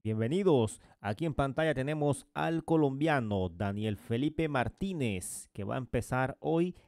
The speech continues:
la París-Niza. Y vamos a escucharlo para ver sus impresiones acerca de esta carrera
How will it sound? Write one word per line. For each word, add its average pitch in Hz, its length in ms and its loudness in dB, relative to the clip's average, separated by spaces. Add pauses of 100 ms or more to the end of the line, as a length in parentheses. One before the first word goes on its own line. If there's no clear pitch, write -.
la 160 480 -4
París-Niza. 135 1400 -2 (200)
Y 113 120 -8
vamos 147 340 -6
a - 20 0
escucharlo 117 760 -2
para 92 240 -4
ver 120 380 0 (320)
sus 185 240 -2
impresiones 143 960 -2
acerca 143 600 -2
de 135 140 0
esta 143 240 -2
carrera 143 560 0